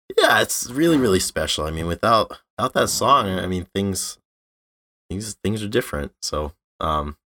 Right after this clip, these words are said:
yeah, I think that's the answer. I mean, lately there's been a lot of different ones. Um, I not, not, I don't know that there's been any grunge song that's had a profound personal impact on me lately, but I've just been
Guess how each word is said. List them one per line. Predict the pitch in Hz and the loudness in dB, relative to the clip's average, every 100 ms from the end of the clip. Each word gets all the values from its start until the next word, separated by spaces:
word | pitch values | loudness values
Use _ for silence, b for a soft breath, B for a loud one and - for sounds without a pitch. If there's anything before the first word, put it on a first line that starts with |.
| _ _ - | _ _ 2
yeah, | 185 | 4
I | 156 | 2
think | 160 | 0
that's | 135 107 - | 0 0 0
the | 90 90 | 2 4
answer. | 87 - 110 | 2 2 2
I | 120 | 4
mean, | 131 127 | 2 2
lately | 143 127 113 | 2 2 2
there's | 101 92 | 2 0
been | - 95 | 0 2
a | 87 | 4
lot | 85 82 80 | 4 4 2
of | |
different | 76 80 82 76 | -2 -4 -4 -2
ones. | 76 78 71 73 | -2 -2 -2 0
Um, | 71 69 _ _ _ | -2 -4 _ _ _
I | 82 98 | 0 2
not, | 123 110 | 2 2
not, | 120 127 131 | 2 2 2
I | 135 131 - | -2 -8 -4
don't | 127 135 | 0 0
know | 135 117 | 2 2
that | 107 98 | 2 2
there's | 90 | 0
been | 95 92 | 2 2
any | 92 87 76 | 2 0 -4
grunge | - 90 87 | -2 0 0
song | 82 90 87 80 | -2 0 0 -2
that's | 73 | -2
had | 85 85 | 0 2
a | 80 73 | 0 -2
profound | - 78 - 87 85 80 | -6 -4 0 2 2 -2
personal | - 90 87 87 80 | -2 0 0 -2 -2
impact | 80 78 78 78 | -2 0 -2 0
on | 78 76 | -2 -2
me | 73 | -2
lately, | 73 76 58 71 | 0 0 0 -4
but | 69 73 - | -2 -2 -2
I've | 73 | -4
just | 71 - | -4 -6
been | 65 65 | -8 -8